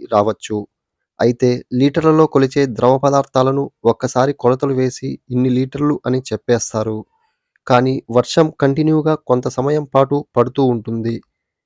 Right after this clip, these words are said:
కాబట్టి వర్షాన్ని లీటర్లలో కొలవడం అసాధ్యం. అందుకోసమే వర్షాన్ని సెంటీమీటర్లలోనే కొలుస్తారు. అందువల్ల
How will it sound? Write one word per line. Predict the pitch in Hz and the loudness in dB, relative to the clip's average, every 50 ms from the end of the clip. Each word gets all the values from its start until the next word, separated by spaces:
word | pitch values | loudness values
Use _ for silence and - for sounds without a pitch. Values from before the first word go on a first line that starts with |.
| _ _ - | _ _ 2
కాబట్టి | 127 127 131 131 - - 139 135 117 | 2 4 2 2 0 0 -2 0 2
వర్షాన్ని | 117 113 - - - 151 156 160 160 - - | 0 0 0 2 2 2 4 2 0 -2 -2
లీటర్లలో | 120 123 139 135 - 151 147 147 147 147 151 - - | -2 0 0 0 0 0 2 2 2 2 0 0 0
కొలవడం | - 131 131 135 135 135 139 - - _ _ - | 0 2 2 2 2 0 -2 -4 -6 _ _ -6
అసాధ్యం. | 110 - - 127 127 123 120 120 123 117 107 - - _ _ _ _ _ _ _ _ _ _ _ _ _ _ _ _ _ _ _ _ _ _ _ _ _ - | -4 -2 0 0 0 0 0 -2 -2 -2 -2 -6 -12 _ _ _ _ _ _ _ _ _ _ _ _ _ _ _ _ _ _ _ _ _ _ _ _ _ -2
అందుకోసమే | - 113 127 139 147 - 151 151 147 160 147 151 151 151 - - | 0 2 2 2 2 2 2 2 4 2 2 2 2 0 0 0
వర్షాన్ని | 120 120 - - - 151 147 147 147 151 - - - | 0 0 0 0 0 2 2 2 0 -2 -4 -2 0
సెంటీమీటర్లలోనే | 131 127 131 - 156 147 143 135 131 143 131 135 135 135 135 131 139 143 - - | 0 0 0 2 0 2 2 2 0 0 2 2 2 2 2 2 0 -2 -2 0
కొలుస్తారు. | 120 110 104 - - - 107 104 107 107 107 - _ _ _ _ _ _ _ _ - | 0 0 0 -2 -2 0 0 2 0 -2 -4 -6 _ _ _ _ _ _ _ _ 0
అందువల్ల | 113 127 131 139 135 135 135 135 135 | 2 2 4 4 4 4 4 4 2